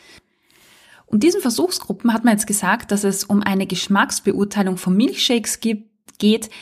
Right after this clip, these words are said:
genauer gesagt Schokolade und Erdbeere. So, jetzt hatten wir zwei Gruppen und diese zwei Gruppen sind dann wieder drei verschiedenen Situationen ausgesetzt worden.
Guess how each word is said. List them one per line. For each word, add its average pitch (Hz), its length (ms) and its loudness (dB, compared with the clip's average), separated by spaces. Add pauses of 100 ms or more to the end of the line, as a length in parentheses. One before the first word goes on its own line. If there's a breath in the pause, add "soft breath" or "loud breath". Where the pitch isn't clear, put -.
(200 loud breath)
genauer 196 360 2
gesagt 202 480 -2
Schokolade 180 720 -2
und - 200 -2
Erdbeere. 139 500 -6 (440)
So, - 160 -2 (1200 loud breath)
jetzt 214 180 -2
hatten 269 240 2
wir 226 140 0
zwei 190 320 0
Gruppen 214 500 -2 (420)
und 233 380 2
diese 240 220 -2
zwei 202 260 0
Gruppen 247 580 -4
sind 220 300 -2
dann 226 140 2
wieder 220 160 0
drei 214 340 0
verschiedenen 220 1000 4 (580 loud breath)
Situationen 208 720 0
ausgesetzt - 680 -4
worden. - 340 -4